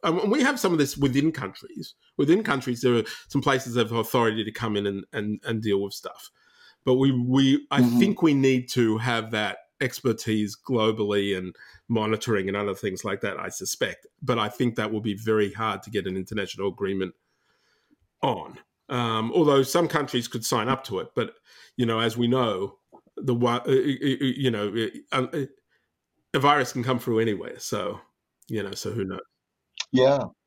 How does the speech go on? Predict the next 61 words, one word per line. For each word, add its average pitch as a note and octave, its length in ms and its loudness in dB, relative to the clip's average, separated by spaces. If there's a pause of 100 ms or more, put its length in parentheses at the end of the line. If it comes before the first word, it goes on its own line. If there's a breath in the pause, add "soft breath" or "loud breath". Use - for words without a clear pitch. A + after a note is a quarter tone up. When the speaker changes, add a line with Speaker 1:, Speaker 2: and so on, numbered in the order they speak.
(480)
Speaker 2:
And C#3+ 200 6
we F3 80 8
can E3 160 6
even C3 240 4
see, C3+ 180 6
of A2+ 100 4
course, A#2+ 300 2
the A2 160 2
domestic A2 480 2
resistance G#2 560 0
in - 80 0 (200)
Speaker 1:
Oh, E3+ 200 6
Speaker 2:
states C3+ 80 2
Speaker 1:
yeah. G2+ 180 0 (140)
I, D3+ 260 -4 (160)
Speaker 2:
like F#2+ 220 2
Michigan, G2 580 0
Florida, F#2+ 440 2
Speaker 1:
I D3+ 100 2
mean, D3 140 6
I - 40 8
Speaker 2:
et C#3+ 40 8
cetera. C#3+ 100 6
Speaker 1:
think, D#3+ 300 2
I E3+ 100 4
think, F3+ 280 2
Speaker 2:
Uh, - 80 -6
Speaker 1:
I D3+ 100 4
think, D#3+ 200 2
th-, D3 120 -2
I D#3 80 2
mean, C#3+ 160 6
it's, C3 260 0
that's D3+ 220 -2
small D3 640 4
and B2+ 180 0
vocal C#3 440 4
and A#2+ 100 2
makes A#2+ 240 0
for - 100 -6
good A#2+ 160 0
news. B2 560 0 (420 loud breath)
Um, B2 680 0 (180)
uh, - 60 2
Speaker 2:
Mm-hmm. - 260 6
Speaker 1:
but, G3 240 4 (160 loud breath)
but B3+ 100 4
I B3 100 4
think D#4+ 200 0
there A#3 120 6
are G3+ 40 4
a F#3 40 4
lot F#3+ 200 4
of F#3 80 -2
people, G3+ 240 0
I F#3 60 2
mean, E3+ 140 4
I F3+ 100 4
don't, F#3 240 2
I, F3+ 140 4
it, - 200 -4